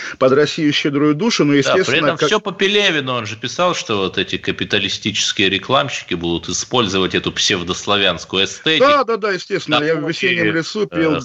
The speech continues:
Speaker 1: пил
Speaker 2: э,
Speaker 1: «Березовый
Speaker 2: Назарбаев
Speaker 1: спрайт», да.
Speaker 2: будут ездить Давыдовы и так далее.
Speaker 1: Да, но и при этом, конечно, мы понимаем, говоря о щедрости России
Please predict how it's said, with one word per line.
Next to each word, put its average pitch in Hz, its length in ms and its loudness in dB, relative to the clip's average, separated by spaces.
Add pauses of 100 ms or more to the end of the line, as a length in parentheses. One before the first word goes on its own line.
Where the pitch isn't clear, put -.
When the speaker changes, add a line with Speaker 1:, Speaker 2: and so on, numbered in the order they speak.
Speaker 1:
пил 160 200 0
Speaker 2:
э, - 40 2
Speaker 1:
«Березовый 160 300 2
Speaker 2:
Назарбаев 160 220 0
Speaker 1:
спрайт», 123 500 2
да. 143 220 -4
Speaker 2:
будут 98 80 -10
ездить 92 420 -8
Давыдовы 107 720 -2
и - 20 -6
так 95 240 -8
далее. 80 420 -2 (280)
Speaker 1:
Да, 156 180 4
но 160 120 2
и 165 40 4
при 175 160 0
этом, 214 220 0
конечно, 170 340 -2
мы 151 120 0
понимаем, 156 460 0
говоря 139 380 4
о 131 60 6
щедрости 131 440 -2
России 131 600 2